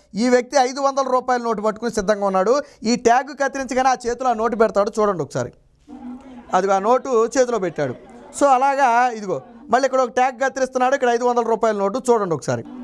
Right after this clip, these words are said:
కత్తిరించగానే ఏం చేస్తాడు చూడండి, అదిగో నోటు చేతిలో పెట్టాడు. అంటే ఈ విధంగా ఇదిగో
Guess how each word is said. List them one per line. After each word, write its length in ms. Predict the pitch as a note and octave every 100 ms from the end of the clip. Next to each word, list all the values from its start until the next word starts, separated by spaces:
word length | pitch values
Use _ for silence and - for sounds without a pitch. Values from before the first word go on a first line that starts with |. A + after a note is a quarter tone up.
| A#2+ - - - - - -
కత్తిరించగానే 680 | A#3 A#3+ C#4 C#4+ C4+ C#4 C4+
ఏం 80 | C4+
చేస్తాడు 260 | C4 C4
చూడండి, 220 | B3 B3+ C4+
అదిగో 180 | B3
నోటు 260 | C4 A#3 B3
చేతిలో 320 | - A3 A3
పెట్టాడు. 360 | E3 D3+ C#3 A#2+ - - - -
అంటే 280 | G3 A#3+ C#4+
ఈ 140 | B3+
విధంగా 680 | A#3+ A#3+ C#4 C#4+ A#3+ A3 C4+ C4+ _ G#3
ఇదిగో 320 | A3 G3